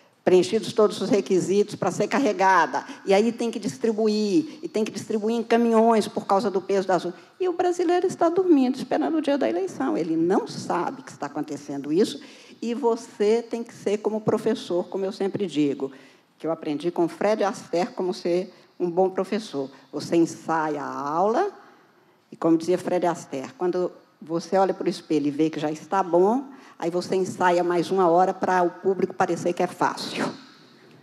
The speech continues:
É isso. Eu acho que é um pouco isso que o político também faz.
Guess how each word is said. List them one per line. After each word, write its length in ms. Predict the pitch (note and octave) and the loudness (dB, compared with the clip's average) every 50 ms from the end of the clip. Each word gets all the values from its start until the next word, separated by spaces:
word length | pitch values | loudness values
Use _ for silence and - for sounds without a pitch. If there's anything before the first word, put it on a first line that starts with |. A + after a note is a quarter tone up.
| - - - - - - _ - | -20 -20 -20 -20 -20 -20 _ -10
É 200 | - E3+ F3 C3 | -6 -4 -4 -2
isso. 580 | D3 - - - - - - - - - - - - - - - | -4 -4 -6 -8 -8 -10 -10 -10 -12 -16 -20 -20 -20 -18 -8 -4
Eu 120 | D3+ D#3 | 0 0
acho 200 | D#3+ D#3+ D#3 - | 2 0 0 0
que 80 | - F3+ | 2 2
é 20 | |
um 80 | E3+ E3 | 4 4
pouco 300 | - G3 F#3 F#3 E3 E3 | 4 4 4 4 6 6
isso 180 | E3+ F#3+ F3 | 6 4 4
que 60 | - F#3 | 0 -2
o 20 | |
político 400 | - F3+ F3+ F3 F3 E3+ - - | 2 4 4 6 4 4 2 0
também 260 | - E3 E3+ F3 F3+ | 2 4 6 6 4
faz. 400 | - - - C#3+ B2+ A#2 C3+ - | 2 2 0 0 0 0 -4 -8